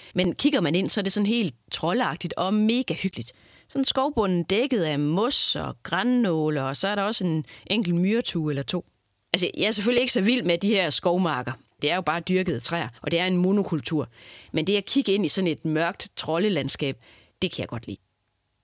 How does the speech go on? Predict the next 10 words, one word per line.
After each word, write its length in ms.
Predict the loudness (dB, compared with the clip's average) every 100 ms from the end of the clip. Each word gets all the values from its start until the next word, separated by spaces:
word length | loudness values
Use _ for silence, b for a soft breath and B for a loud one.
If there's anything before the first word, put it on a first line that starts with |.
| _ _ _ b b b b b
Selvom 360 | 0 2 2
rødgranen 500 | 2 0 0 -2 0
er 60 | 0
sådan 200 | 2 0
et, 140 | 0
et 160 | -2 -2
højt 280 | 0 0 0
og 60 |
statligt 440 | -2 0 -2 -4 -4
træ, 200 | -2